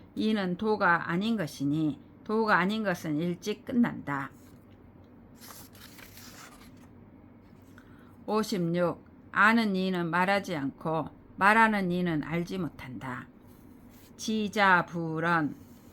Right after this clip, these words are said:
언자부지. 새끼태, 폐기문, 좌기예. 해기분, 화기광,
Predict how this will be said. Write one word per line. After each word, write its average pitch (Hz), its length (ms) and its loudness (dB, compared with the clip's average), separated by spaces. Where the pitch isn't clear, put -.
언자부지. 170 1400 -2
새끼태, 180 1000 -6
폐기문, 170 920 -2
좌기예. 151 880 -2
해기분, 185 960 0
화기광, 175 960 2